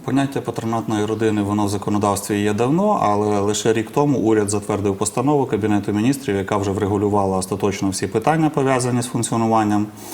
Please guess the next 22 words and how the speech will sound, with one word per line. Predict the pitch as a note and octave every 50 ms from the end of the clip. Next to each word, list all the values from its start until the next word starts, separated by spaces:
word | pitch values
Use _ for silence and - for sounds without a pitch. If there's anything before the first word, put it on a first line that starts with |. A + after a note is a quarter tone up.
| - - - - - - - - -
такої | A#2 G#2+ - B2 A2 G#2+ G#2
форми | - - A#2+ A#2+ A#2+ A2+ G#2 G#2 G2 G2+ G2+ - - - - - - - - - -
тимчасової | - - A2+ G#2+ - - - - A#2+ A2+ G#2+ G#2 G2+ G2+ G2+
опіки | G2 F#2+ - A2 G#2+ G2+ - G2+ F#2+
над | G2 G2 F#2+ F#2 F#2 - -
дітьми. | - - G#2+ G#2+ G2+ - G#2+ G2+ F#2+ F#2 F2+ - - - - - - - - - - -
Якщо | - - - F3+ D3+
говорити | D3 C#3+ C#3+ D3+ D3 D3 C#3+
простою | C3 - C3 B2+ - - D#3 E3 E3 D#3
мовою, | D3+ C#3 B2+ B2 A#2 A2 A2 G#2+
це, | G2+ - - A#2+ A2+ A#2 A2 G#2+ G#2 G2+ - - - G2+ - - - D#2 D2+
е, | A2 A2 G#2+ G2+ G2+ G2 F2 - - - - -
родина, | - A#2 A2+ G#2+ A2+ A#2 G#2+ G#2 G2 F#2+ F#2+ G#2 C3 F3+ G#3 G3 - - - - - - - - - -
яка | A2+ - - A#2+ A2+
виявила | A2 A2+ B2 B2+ A#2 G#2+ G#2+ G#2 G#2
бажання | F#2+ G#2 G2 G2+ A2 B2 C#3+ D#3+ D#3+ D#3+ E3+ E3 - - - - - - - - - -
брати | - A#2+ B2 A#2+ A#2+ A#2 - - G2 G2
до | G2 G2 G#2
себе | F#2+ - A2 G#2+ G#2+ G2 G2+ G2 F#2+ -
на | G2+ G2+ A#2
виховання | A2+ G#2+ G#2 F#2+ - G#2 F#2+ G2 F#2+ F#2+ F#2+ G2 A2 C3 D#3 F3+ - -
тимчасово, | - C3+ D3 D3 - A2+ G2 - - G#2 G2 G2 G#2+ B2+